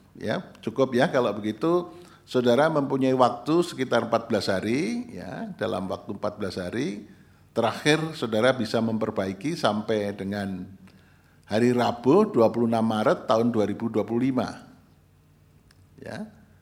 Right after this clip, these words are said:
Jadi batas akhir perbaikan bisa diterima di mahkamah pada hari Rabu, dua puluh enam Maret tahun dua ribu dua puluh lima pada jam kerja. Baik hard copy maupun soft copy perbaikannya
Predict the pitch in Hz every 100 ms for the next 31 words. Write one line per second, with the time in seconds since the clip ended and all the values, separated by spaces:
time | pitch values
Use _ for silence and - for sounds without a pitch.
0 | _ _ _ _ _ 98 113 117 98 117
1 | 107 - 107 - 139 147 147 127 - 104
2 | 98 104 104 139 190 170 95 107 104 -
3 | 120 123 139 123 107 104 - 92 110 160
4 | 190 - - - - _ 104 104 104 104
5 | 110 107 101 - 123 160 160 110 98 110
6 | 107 104 104 110 131 110 107 104 98 95
7 | 101 101 90 107 123 131 123 95 - -
8 | 95 101 101 98 110 95 92 98 - 113
9 | 78 - - - - - _ _ _ _
10 | 107 127 139 - - - - 123 - 123
11 | 120 156 156 143 131 127 127 127 123 -
12 | 127 123 131 - 113 110 107 110 107 92